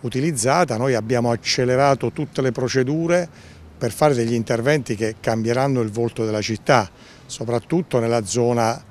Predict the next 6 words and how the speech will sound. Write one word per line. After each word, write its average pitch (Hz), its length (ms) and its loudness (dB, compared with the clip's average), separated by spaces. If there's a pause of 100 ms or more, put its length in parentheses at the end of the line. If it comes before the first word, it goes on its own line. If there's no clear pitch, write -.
(380)
del 117 220 -2
lungofiume, 123 760 0
quindi 110 240 -4
via 120 200 0
Andrea 113 340 -2
Doria. 110 560 -4